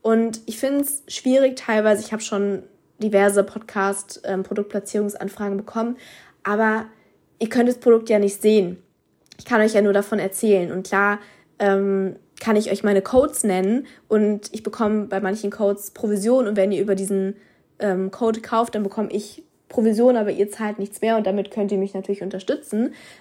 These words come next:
Ähm, aber es würde jetzt nichts bringen, da die ganze Zeit hier meine Codes zu nennen, sondern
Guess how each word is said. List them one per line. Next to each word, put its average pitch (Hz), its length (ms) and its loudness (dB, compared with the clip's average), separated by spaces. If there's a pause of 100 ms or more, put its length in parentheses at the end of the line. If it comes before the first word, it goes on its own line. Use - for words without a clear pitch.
(140)
Ähm, 214 560 2 (240)
aber 208 480 2 (120)
es - 200 -10
würde 202 100 4
jetzt 202 160 0
nichts 214 160 -6
bringen, 208 340 -2
da 190 200 0
die 196 80 -4
ganze 190 240 -4
Zeit 190 140 -4
hier 196 120 -8
meine 190 160 -6
Codes 196 340 -4
zu 180 120 -6
nennen, 185 180 -4
sondern 185 440 -2